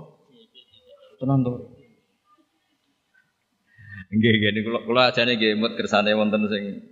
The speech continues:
ngemutaken. J P tiga M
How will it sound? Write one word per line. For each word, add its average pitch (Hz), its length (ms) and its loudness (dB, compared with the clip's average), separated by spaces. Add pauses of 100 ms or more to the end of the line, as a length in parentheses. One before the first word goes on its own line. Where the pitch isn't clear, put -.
(240)
ngemutaken. 107 640 0 (1040)
J 101 240 -2
P 107 160 2
tiga 98 320 0
M 110 240 4